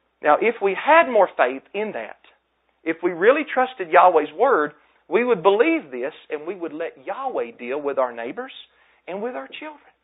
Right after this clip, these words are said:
But so often we try to force salvation on our neighbors and upon our children. Why not let Yahweh deal with them? Sure, we're supposed to teach our children diligently the Bible, and we're supposed to witness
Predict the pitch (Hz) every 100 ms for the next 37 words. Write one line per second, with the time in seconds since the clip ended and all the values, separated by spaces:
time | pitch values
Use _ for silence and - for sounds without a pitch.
0 | _ _ - 202 247 254 262 214 185 320
1 | - 185 175 - 320 - - 147 123 131
2 | 185 165 147 139 139 127 143 - - _
3 | _ - 170 240 240 302 311 311 349 349
4 | - _ _ _ _ _ _ _ _ _
5 | _ _ - 220 262 - 196 - 160 196
6 | 240 185 139 127 139 127 113 110 _ -
7 | - 202 285 285 _ _ - 180 - -
8 | 156 - - 202 196 156 131 190 185 143
9 | 123 180 226 220 233 226 226 127 120 131
10 | 208 302 _ _ _ _ 117 117 262 -
11 | - 190 180 - 143 - -